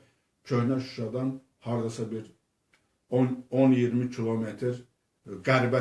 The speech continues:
tərəf Təzədən, qərbə ya şərqə tərəf. Mən getməmişəm, yadımdan da çıxıb xəritədə. Amma xəritədə də var,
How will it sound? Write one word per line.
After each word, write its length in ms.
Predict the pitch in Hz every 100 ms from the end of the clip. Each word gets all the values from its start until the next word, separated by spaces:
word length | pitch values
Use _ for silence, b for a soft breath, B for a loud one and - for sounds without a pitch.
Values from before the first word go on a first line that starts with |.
| -
tərəf 300 | 98 98 -
Təzədən, 600 | 107 101 90 98 95 98 95
qərbə 360 | 123 113 135 127
ya 100 | 107 98
şərqə 380 | 107 95 104 101
tərəf. 220 | 98 95
Mən 160 | 107 104
getməmişəm, 640 | 135 123 113 107 98 117 113 - - - - _ _ _
yadımdan 500 | 117 113 110 113 101
da 60 | 92
çıxıb 220 | - 110 -
xəritədə. 460 | 98 95 98 95 95 - -
Amma 160 | 123 127
xəritədə 320 | 135 123 127 127
də 140 | 123
var, 160 | 98